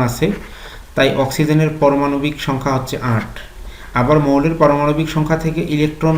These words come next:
সংখ্যা জানা যায়, কারণ পরমাণুতে প্রোটন ও ইলেকট্রনের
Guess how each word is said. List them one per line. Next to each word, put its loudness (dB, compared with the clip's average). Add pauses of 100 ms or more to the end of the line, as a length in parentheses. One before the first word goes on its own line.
(120)
সংখ্যা -2
জানা 2 (360)
যায়, 2 (460)
কারণ 4 (600)
পরমাণুতে 6 (180)
প্রোটন 4 (120)
ও 4 (180)
ইলেকট্রনের 4